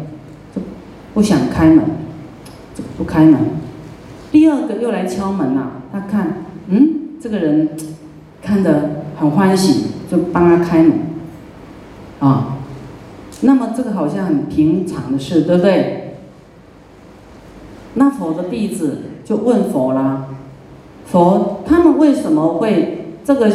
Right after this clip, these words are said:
不喜欢，这个喜欢呢？为什么？”佛说：“哦，这个呢，这个卖东西的这个商人呢，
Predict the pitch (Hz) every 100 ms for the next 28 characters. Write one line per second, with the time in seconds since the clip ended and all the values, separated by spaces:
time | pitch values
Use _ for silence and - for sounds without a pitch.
0 | - 262 226 - 196 190 202 202 185 180
1 | 143 139 170 165 160 160 - - - -
2 | - - 185 - 131 120 113 - - -
3 | - - - - - - - - - -
4 | - - - - - - - 175 180 185
5 | 185 - 175 165 143 139 185 233 214 196
6 | 175 151 - - - - 214 185 170 165
7 | 160 165 - - 240 247 214 226 220 220
8 | 226 214 196 208 196 - 214 220 165 139
9 | 156